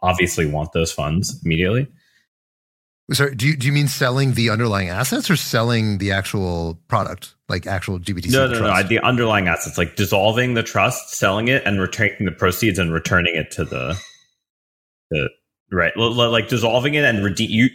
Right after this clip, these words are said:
Speaker 1: basically you get a BlackRock share in, for that at
Speaker 2: That makes
Speaker 1: the
Speaker 2: sense. So you sort of
Speaker 1: par value.
Speaker 2: rewrap all the underlying assets and, and then
Speaker 1: Yeah.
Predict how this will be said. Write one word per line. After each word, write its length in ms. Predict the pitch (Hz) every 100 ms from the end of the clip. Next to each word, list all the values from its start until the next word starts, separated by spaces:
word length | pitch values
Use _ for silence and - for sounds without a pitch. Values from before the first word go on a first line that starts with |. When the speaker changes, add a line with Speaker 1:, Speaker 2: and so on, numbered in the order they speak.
| 110
Speaker 1:
basically 380 | 117 135 147 131
you 240 | 101 131
get 240 | 113 104 - -
a 340 | 92 87 80 76 85
BlackRock 480 | 92 92 - 82 -
share 340 | - 82 76
in, 340 | 76 76 76 - _ - - _
for 300 | - 101 85
that 240 | 82 87 80 - _ -
at 100 | 87
Speaker 2:
That 120 | 107
makes 120 | 92
Speaker 1:
the 60 | 78
Speaker 2:
sense. 140 | 82
So 40 | 110
you 140 | 120
sort 220 | 104 90
of 40 | 80
Speaker 1:
par 80 |
value. 160 | - 113
Speaker 2:
rewrap 140 | 104 110
all 120 | 101
the 120 | 98
underlying 380 | 95 92 87 85
assets 420 | 85 - 82 -
and, 120 | 82 78
and 100 | 90
then 80 | 101
Speaker 1:
Yeah. 380 | 92 82 65